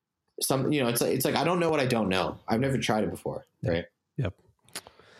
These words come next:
Speaker 2: All right. I think, uh, well, we could talk about, like, the future of work forever here. Um,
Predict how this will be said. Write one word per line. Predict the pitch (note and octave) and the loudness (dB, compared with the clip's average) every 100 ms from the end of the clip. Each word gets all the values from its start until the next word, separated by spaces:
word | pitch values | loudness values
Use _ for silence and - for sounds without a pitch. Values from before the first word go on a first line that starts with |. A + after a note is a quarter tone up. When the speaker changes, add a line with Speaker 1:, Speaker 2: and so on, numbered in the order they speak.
| - - - - - - - - - | -20 -20 -20 -20 -20 -20 -20 -4 0
Speaker 2:
All | |
right. | G3+ A#3 G#3+ - - | 2 2 0 -2 -2
I | |
think, | C#3+ G#3 F#3 | 0 0 2
uh, | F#3+ F3+ F3 | 2 2 2
well, | C#3+ | 0
we | D3+ E3 | 0 -2
could | - | -2
talk | D3+ | -2
about, | B2+ | 0
like, | A2+ A#2 | 0 -2
the | |
future | A#2 C#3 B2 | -4 -4 -4
of | G#2 | -2
work | A#2+ | -4
forever | - A2+ G2+ | -4 -6 -4
here. | F#2+ A2 | -8 -8
Um, | D3+ D#3 D3+ D#3+ C#3+ | -4 -2 0 -2 -4